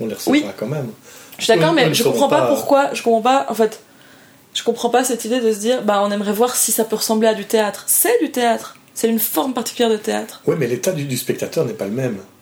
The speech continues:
Speaker 1: Le, le spectateur à qui on a annoncé que c'est de l'impro, il est autant, enfin, je me demande justement des fois à quel pourcentage,
Speaker 2: Mhm.
Speaker 1: c'est ça ma question,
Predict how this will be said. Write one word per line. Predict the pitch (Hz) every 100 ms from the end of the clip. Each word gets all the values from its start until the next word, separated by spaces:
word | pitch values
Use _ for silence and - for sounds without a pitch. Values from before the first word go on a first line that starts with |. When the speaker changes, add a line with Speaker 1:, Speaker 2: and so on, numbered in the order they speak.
| _ - - -
Speaker 1:
Le, | 107 104 - -
le | 127
spectateur | - 135 151 151 135
à |
qui | 123 143
on |
a | 131
annoncé | 127 143
que | 135
c'est | 117
de |
l'impro, | 113 107 - 180 190
il | 131 113
est | 117 -
autant, | 131 131 143 135 123 113 - - - - -
enfin, | - 117
je |
me | 123
demande | 127 135
justement | - 123
des | 110
fois | 120
à |
quel | - 131
pourcentage, | - - 104 240
Speaker 2:
Mhm. | 226
Speaker 1:
c'est | 208
ça |
ma | 135
question, | 117 - 131